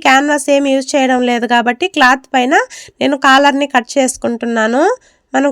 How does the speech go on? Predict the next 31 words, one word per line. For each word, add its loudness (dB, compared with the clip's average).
క్యాన్వాస్ 2
యూజ్ -2
చేసే -2
పని 0
అయితే 0
ఈ -4
కాలర్ 4
అనేది 0
క్యాన్వాస్ 0
పైన 0
పెట్టి -2
కట్ 0
చేసుకొని 0
క్లాత్ 2
పైన 0
పెట్టి -2
స్టిచ్ -8
చేసుకోవచ్చు. -2
ఇప్పుడు 0
ఇలా 4
స్టిచ్ -6
చేసుకున్న 0
తర్వాత 2
మనము 2
మందంగా 2
ఉండడానికి 0
కాలరు 2
ఇలాంటి 2
క్లాత్లు 2
రెండు 2
అయితే 0